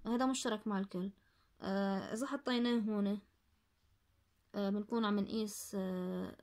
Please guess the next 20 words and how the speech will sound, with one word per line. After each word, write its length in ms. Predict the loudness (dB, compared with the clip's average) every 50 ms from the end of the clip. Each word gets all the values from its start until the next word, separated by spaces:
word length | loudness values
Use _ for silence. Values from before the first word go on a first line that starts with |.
| -18 -12 -8
ال 480 | -6 -6 -4 0 2 2 2 2 2
I 40 | -2 -4 -10 _ _ _ -20 -12 -8
يعني 140 | -4 -4 -4
الكرنت، 400 | -4 -2 -2 0 0 0 -2 -2
وإذا 160 | -2 -2 -2
حطينا 500 | -2 -2 -2 0 0 2 2 4 4 4
ال-، 140 | 2 2 2
البوزيتيف 920 | 2 2 0 0 -2 -4 -4 -6 -4 -4 -2 -2 -2 -2 -4 -4 -6 -8
حطيناه 380 | -12 -10 -6 -4 -2 -2 0 0
هون 260 | 0 0 0 0 0
بنكون 300 | 0 -2 0 0 0 2
عم 120 | 2 2
نقيس 380 | 2 0 0 -2 -2 -2 -6 -10 -20 -20 -20 -20 -14 -4 0
الفولتج، 560 | 2 2 4 4 2 0 2 0 0 0 0
وطبعا 360 | 0 0 0 2 2 2 2
بنغير 300 | 2 2 2 2 2 2
بهيدي 320 | 2 2 2 2 2 2 0
الساعة 400 | -4 -6 -6 -8 -6 -4 -4 -2
من 180 | -2 -2 -4
فوق. 240 | -4 -8 -10 -14 -14